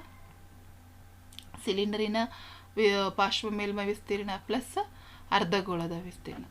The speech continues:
ಪಾರ್ಶ್ವ ಮೇಲ್ಮೈ ವಿಸ್ತೀರ್ಣ. So ಅದಷ್ಟನ್ನ ತೆಗೆದುಕೊಳ್ಳಿ. So ಪೈ ಕಾಮನ್, ಪೈ ಮತ್ತೆ ಆರ್ ಕಾಮನ್ ಇದೆ. So ನೆಕ್ಸ್ಟ್ ವ್ಯಾಲ್ಯೂಸ್ ಎಲ್ಲ ಸಬ್ಸ್ಟಿಟ್ಯೂಟ್ ಮಾಡಿದ್ರೆ ನಿಮಗೆ ಇಷ್ಟು ಬರ್ಬೇಕು, ಹನ್ನೊಂದು ಸಾವಿರದ ನಾಲ್ನೂರು ಪೈ ಸೆಂಟಿಮೀಟರ್ ಕ್ಯೂಬ್ ಬರ್ಬೇಕು.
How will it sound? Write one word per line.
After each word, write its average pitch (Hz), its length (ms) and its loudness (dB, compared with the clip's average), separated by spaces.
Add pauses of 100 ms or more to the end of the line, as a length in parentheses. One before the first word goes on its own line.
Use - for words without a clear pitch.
(180)
ಪಾರ್ಶ್ವ 196 360 2
ಮೇಲ್ಮೈ 156 300 -4
ವಿಸ್ತೀರ್ಣ. - 300 -8 (100)
So - 120 -4
ಅದಷ್ಟನ್ನ 202 440 0 (120)
ತೆಗೆದುಕೊಳ್ಳಿ. 180 440 -2 (380)
So 196 100 -4 (100)
ಪೈ 196 80 6 (160)
ಕಾಮನ್, 190 340 4 (100)
ಪೈ 185 80 6 (100)
ಮತ್ತೆ 185 260 -4
ಆರ್ 175 180 -2
ಕಾಮನ್ 175 300 2
ಇದೆ. 202 120 -2 (220)
So 196 160 -2
ನೆಕ್ಸ್ಟ್ 190 280 -4
ವ್ಯಾಲ್ಯೂಸ್ 170 340 0
ಎಲ್ಲ 175 200 -4
ಸಬ್ಸ್ಟಿಟ್ಯೂಟ್ 180 500 -6
ಮಾಡಿದ್ರೆ 165 340 -2
ನಿಮಗೆ 170 220 -4 (1400)
ಇಷ್ಟು - 280 -4
ಬರ್ಬೇಕು, 175 320 -2
ಹನ್ನೊಂದು 185 340 -2
ಸಾವಿರದ 180 380 2 (600)
ನಾಲ್ನೂರು 185 500 4 (140)
ಪೈ 320 100 6 (240)
ಸೆಂಟಿಮೀಟರ್ 190 720 0 (500)
ಕ್ಯೂಬ್ 208 240 4
ಬರ್ಬೇಕು. 165 280 -2